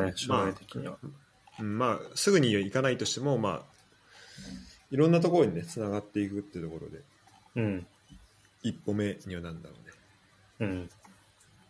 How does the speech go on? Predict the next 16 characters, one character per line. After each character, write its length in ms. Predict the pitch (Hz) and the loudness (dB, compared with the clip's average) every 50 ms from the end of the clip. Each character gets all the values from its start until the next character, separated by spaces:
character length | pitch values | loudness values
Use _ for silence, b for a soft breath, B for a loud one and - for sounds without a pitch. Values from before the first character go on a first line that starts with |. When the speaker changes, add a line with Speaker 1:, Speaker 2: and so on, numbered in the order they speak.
| _ _ _ _ _ _ _ _ _ _ _ - - | _ _ _ _ _ _ _ _ _ _ _ -20 -14
Speaker 1:
な 80 | - 92 | -12 -12
る 60 | 90 | -10
ほ 100 | 90 90 | -10 -12
ど。 100 | 87 90 | -12 -14
じ 20 | - - _ b b b b b b b b b b b b b b b b b b - - - _ _ _ _ _ _ - - - - - - - _ _ _ _ _ - - - - - - - _ _ _ _ _ _ _ _ _ _ _ _ _ _ _ _ _ _ _ _ _ _ _ _ _ _ _ _ _ _ _ _ _ _ _ _ _ _ - _ - - - | -14 -16 _ b b b b b b b b b b b b b b b b b b -20 -20 -20 _ _ _ _ _ _ -20 -20 -20 -20 -20 -20 -20 _ _ _ _ _ -20 -20 -20 -20 -20 -20 -20 _ _ _ _ _ _ _ _ _ _ _ _ _ _ _ _ _ _ _ _ _ _ _ _ _ _ _ _ _ _ _ _ _ _ _ _ _ _ -20 _ -20 -20 -20
ゃ 0 | |
あ、 20 | |
こ 140 | - - - | -18 -12 -10
れ 80 | 95 92 | -8 -8
も、 220 | 90 90 90 90 - - - _ _ _ - - b b b b b b b b b b b b b b b _ _ _ _ - _ _ _ _ _ _ - | -8 -8 -8 -10 -12 -14 -20 _ _ _ -20 -20 b b b b b b b b b b b b b b b _ _ _ _ -20 _ _ _ _ _ _ -4
レ 140 | 98 98 98 | 0 0 0
ッ 120 | 101 - - | 0 -2 -6
ツ 240 | - - 156 147 | -2 0 2 2
関 320 | 143 175 170 170 165 160 165 | 4 4 6 6 4 4 4
係 240 | 147 110 101 95 92 | 4 2 2 2 2
は、 380 | 90 87 85 82 76 - - | -2 -2 -4 -6 -6 -8 -12